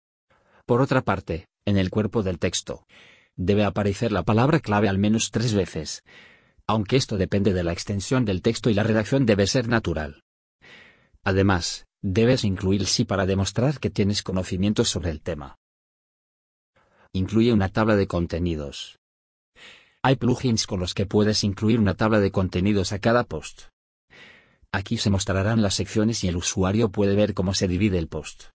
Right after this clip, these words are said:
y hacer clic sobre el enlace que le interesa para ir directo a esa sección. Tabla de contenidos. Optimiza el texto alternativo de las imágenes.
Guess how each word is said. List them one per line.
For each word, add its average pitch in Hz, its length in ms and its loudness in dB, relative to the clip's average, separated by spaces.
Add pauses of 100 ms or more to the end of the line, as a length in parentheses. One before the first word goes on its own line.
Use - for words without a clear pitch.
(640)
y 101 140 -4
hacer 107 300 -2
clic 107 180 0
sobre 107 300 0
el 92 80 2
enlace 95 400 -2
que 98 100 -4
le 92 80 -2
interesa 92 460 -2
para 92 200 -2
ir 101 140 0
directo 92 480 2
a 98 60 2
esa 113 160 -2
sección. 78 500 -6 (1200)
Tabla 123 280 2
de 110 120 2
contenidos. 85 880 -6 (560)
Optimiza 104 580 0
el 90 120 -2
texto 110 260 0
alternativo 82 640 -2
de 104 80 2
las 92 180 -2
imágenes. 80 680 -8